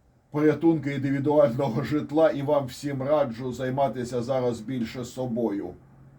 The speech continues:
Тому що говорити, ну, зараз темпи,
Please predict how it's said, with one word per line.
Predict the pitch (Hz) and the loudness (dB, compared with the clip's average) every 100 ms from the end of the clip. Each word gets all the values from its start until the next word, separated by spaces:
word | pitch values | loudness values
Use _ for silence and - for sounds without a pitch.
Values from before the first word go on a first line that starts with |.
| - - - - - - - - - - | -20 -20 -20 -20 -20 -20 -20 -20 -20 -8
Тому | 143 160 | -2 2
що | 160 165 147 | 4 4 4
говорити, | 143 151 165 160 156 156 147 147 - - | 4 4 4 4 4 2 -4 -6 -14 -12
ну, | 175 170 | -6 0
зараз | 196 185 175 - - - - - - | 2 4 2 -2 -12 -16 -16 -18 -2
темпи, | 185 165 131 160 156 | 0 0 -2 -2 -2